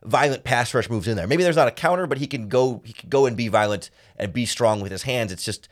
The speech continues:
it's just not something that, that really comes together from start to finish of plays. And so, you know, you feel like if you can get some of the, the flashes and turn those into more consistent play, you could have a, a, a pretty solid football player, but it's very much a projection right now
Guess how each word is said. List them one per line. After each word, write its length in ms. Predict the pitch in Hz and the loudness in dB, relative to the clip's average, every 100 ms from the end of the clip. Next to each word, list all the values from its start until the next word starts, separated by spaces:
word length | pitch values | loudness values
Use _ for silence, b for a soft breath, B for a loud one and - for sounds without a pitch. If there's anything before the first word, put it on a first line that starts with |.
| b b b | b b b
it's 140 | - | -6
just 120 | 143 | 2
not 120 | 147 | 2
something 160 | 160 143 | 2 0
that, 120 | 123 | 0
that 160 | 113 104 | -2 -4
really 300 | 120 117 - - | -4 -4 -8 -8
comes 320 | 127 117 107 | -4 -2 -2
together 340 | 117 117 101 | 0 0 0
from 160 | - 101 | -6 -6
start 480 | - - 120 - - | -2 4 4 2 -12
to 80 | |
finish 480 | 107 127 107 104 - _ 101 | -4 -2 -2 -4 -10 _ -2
of 360 | 101 92 - | -2 -2 -12
plays. 460 | - 165 117 52 - | -2 2 2 0 -12
And 120 | 107 | -4
so, 240 | - 120 - B B B | 0 0 0 B B B
you 80 | 175 | -6
know, 40 | |
you 80 | 170 | -2
feel 160 | 208 | 4
like 200 | 208 170 | 4 4
if 100 | 147 | -2
you 80 | 139 | -6
can 220 | 147 113 - _ | -6 -8 -10 _
get 160 | 147 - | -4 -2
some 100 | 139 | -2
of 80 | |
the, 120 | 117 - | -4 -6
the 80 | 120 | -8
flashes 600 | - 131 131 - 156 147 - | 0 2 2 0 -4 -4 -6
and 120 | 117 | -6
turn 220 | - 135 | -2 2
those 180 | 127 117 | 2 0
into 240 | - 113 | -2 -6
more 200 | 110 107 | -2 -2
consistent 480 | - 101 - - 92 | -2 -6 -8 -10 -4
play, 340 | 123 131 180 - b b b | 4 4 4 -4 b b b
you 100 | 135 | -6
could 80 | 151 | 2
have 140 | 180 175 | 4 4
a, 60 | |
a, 160 | - 127 _ - | 2 -2 _ -8
a 80 | |
pretty 240 | - 170 135 | -4 -2 -2
solid 380 | - 127 110 95 | 2 4 4 0
football 260 | 180 147 | 0 2
player, 240 | 113 98 95 | 2 -2 -2
but 100 | 110 | -2
it's 80 | |
very 220 | 98 151 151 | 2 2 4
much 340 | 135 - - b b b | 2 0 -8 b b b
a 80 | 107 | -6
projection 760 | - 127 98 135 135 - 110 | -2 -4 2 2 2 -4 -2
right 240 | 104 107 101 | 0 0 0
now 400 | 101 95 90 | -2 -2 -4